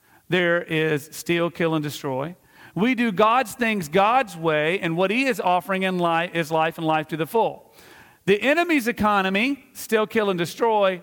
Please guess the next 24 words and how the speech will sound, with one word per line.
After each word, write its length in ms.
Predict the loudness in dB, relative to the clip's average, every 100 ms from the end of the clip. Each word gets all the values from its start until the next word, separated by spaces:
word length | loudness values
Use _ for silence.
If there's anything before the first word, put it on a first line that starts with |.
| -2
that's 240 | -2 -2
all 280 | -2 0 0
take, 680 | -4 -2 0 0 -2 -8 -20 _ _ _ _ _ _
consume, 840 | -2 0 0 -2 -2 -2 0 -2 -4 -10 -20 _ _ _ _ _ -4
and 160 | 0
ruin. 460 | 2 0 -2 -10 -18 _ _ _ _ _ _ _ _ _ _ _ _ _ _ _ _ _ -4
God's 460 | 2 4 4 2 -2
economy 680 | -2 0 2 2 0 0 0
is 240 | -2 -2 0
life 320 | 2 2 0
and 80 | 0
life 240 | 0 0
to 80 | -2
the 100 | -4
full. 360 | 0 0 0 2
That 220 | 0 2
is 200 | -2 -4
give 560 | -2 0 2 0 -4 -20 _ -10 -4
and 240 | -2 -2
give 240 | -2 -2 0
more. 440 | 0 0 -6 -16 _ _ _ _ _ _ _ _ _ _ _ _ _ _ -4
Two 220 | 0 0
different 320 | 0 0 -2
economies. 840 | 0 0 0 -2 -4 -10 -20 -20